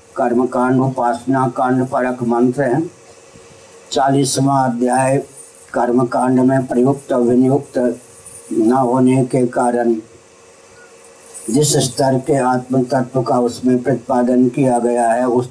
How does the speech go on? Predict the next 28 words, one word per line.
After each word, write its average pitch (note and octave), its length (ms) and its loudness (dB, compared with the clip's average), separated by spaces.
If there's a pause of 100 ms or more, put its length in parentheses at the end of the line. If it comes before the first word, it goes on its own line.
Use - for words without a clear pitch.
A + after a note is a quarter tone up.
तत्व, B2+ 360 -2 (800)
उस D3+ 180 0
स्तर C3 360 -2
का B2+ 160 -2
आत्म B2 380 -2
तत्व B2+ 400 -4
कर्ता B2 520 -2
भोक्ता A#2+ 480 0
न A#2 100 2
होने B2 520 2
के B2 220 -2
कारण A#2 480 -2 (1200)
ईशावास्यम B2+ 920 0
आदि B2 220 0
मंत्रों A#2+ 540 0
को B2+ 180 -2
उपनिषद B2 600 0
माना A2+ 340 0
गया A2 320 0
है। A2+ 520 -2 (1080)
तो G#2+ 80 -4
हमारे A#2 320 0
पूज्य C3 300 2
गुरुदेव A#2+ 560 2
ने B2+ 340 2
आर्य B2 240 0
समाजी A#2+ 640 0
सज्जनों A#2+ 600 0